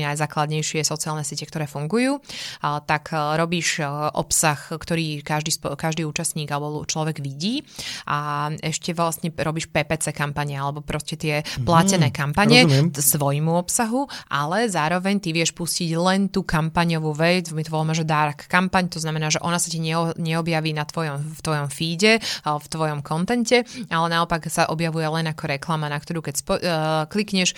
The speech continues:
Speaker 1: a, tak sa priamo dostaneš buď na e-shop, alebo sa dostaneš teda na sociálnu sieť, pokiaľ by si tam chcel mať medzikrokový
Speaker 2: Jasné.
Speaker 1: preklik.
Speaker 2: Mhm, ďakujem, ďakujem za vysvetlenie. Keď sa ešte vrátim k tej Blendej,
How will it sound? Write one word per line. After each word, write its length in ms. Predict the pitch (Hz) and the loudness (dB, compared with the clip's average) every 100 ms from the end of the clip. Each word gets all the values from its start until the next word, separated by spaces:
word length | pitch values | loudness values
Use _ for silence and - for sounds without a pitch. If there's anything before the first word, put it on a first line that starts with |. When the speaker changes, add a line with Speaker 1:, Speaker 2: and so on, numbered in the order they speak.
| - - | -4 -2
Speaker 1:
a, 80 | 165 | -2
tak 160 | 156 170 | 0 -2
sa 100 | 165 | -2
priamo 300 | 165 160 165 | -2 0 -2
dostaneš 400 | 160 160 151 156 | -4 -4 -6 -6
buď 80 | 147 | -6
na 160 | 165 | -4
e-shop, 420 | 190 - 180 170 - | -2 0 2 0 0
alebo 320 | 143 151 156 | 0 0 -2
sa 160 | - 147 | -4 -6
dostaneš 320 | - 147 - | -6 -4 -2
teda 100 | 147 | 0
na 120 | 135 | 0
sociálnu 400 | 131 - 151 135 | -2 0 0 0
sieť, 320 | 131 - 139 139 | -2 -2 -2 -4
pokiaľ 240 | 135 147 | -8 -8
by 100 | 147 | -6
si 140 | - | -6
tam 80 | 113 | -6
chcel 240 | - 147 135 | -6 -6 -4
mať 80 | |
medzikrokový 720 | 131 123 135 - 117 - 139 147 | -4 -6 -6 -4 -4 -2 0 2
Speaker 2:
Jasné. 160 | 143 | 2
Speaker 1:
preklik. 520 | 135 135 131 - 131 - - | 0 -2 -6 -10 -10 -10 2
Speaker 2:
Mhm, 120 | 139 185 | 6 8
ďakujem, 240 | 151 160 | 8 6
ďakujem 240 | 151 143 147 | 6 4 6
za 80 | 135 | 6
vysvetlenie. 440 | 127 139 135 160 190 - - - - - - | 4 4 6 6 4 -8 -8 -8 -8 -14 6
Keď 140 | 165 | 8
sa 80 | 180 | 10
ešte 160 | 220 196 | 10 10
vrátim 240 | 180 202 | 10 8
k 80 | 185 | 8
tej 80 | 160 | 8
Blendej, 420 | 151 165 165 | 10 12 12